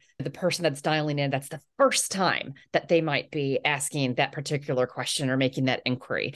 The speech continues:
no matter where you're at? So, and that goes over to whether or not you're an insurance firm or whether you're a <laughs> financial agency, that,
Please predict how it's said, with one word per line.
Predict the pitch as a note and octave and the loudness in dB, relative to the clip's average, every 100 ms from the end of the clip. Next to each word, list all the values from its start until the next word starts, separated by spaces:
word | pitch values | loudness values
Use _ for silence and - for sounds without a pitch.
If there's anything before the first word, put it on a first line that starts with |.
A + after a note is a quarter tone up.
| - - - | -10 -16 -2
no | F3 | 2
matter | F#3 E3+ | 4 6
where | D#3 D3+ | 6 4
you're | C3+ | 4
at? | D2 - - - _ _ - | 0 -4 -12 -18 _ _ -6
So, | - F3 | 4 4
and | - G3+ | 6 4
that | A3+ | 2
goes | A3 A3+ | 2 4
over | F#3+ G#3 G#3 | 4 4 0
to | - G#3+ G3+ | -2 0 0
whether | F3 G3 G3 F3 | 2 4 6 4
or | |
not | F#3+ F#3+ | 4 2
you're | F#3 G3 | 2 2
an | G3+ | 2
insurance | F#3 - A#3+ G3+ - | 0 2 2 0 -2
firm | - E3+ D3 D3+ | 0 2 4 4
or | E3+ | 6
whether | F#3+ G#3 | 6 6
you're | A3 | 2
a | |
<laughs> | |
financial | G#3+ C4 - - C#4 C4+ - F4 - | 4 2 2 2 2 0 0 2 2
agency, | A3 G#3 G3+ F#3+ G3+ F3 E3+ - - - | 2 0 -2 -2 0 2 2 -4 -4 0
that, | F#3+ | 0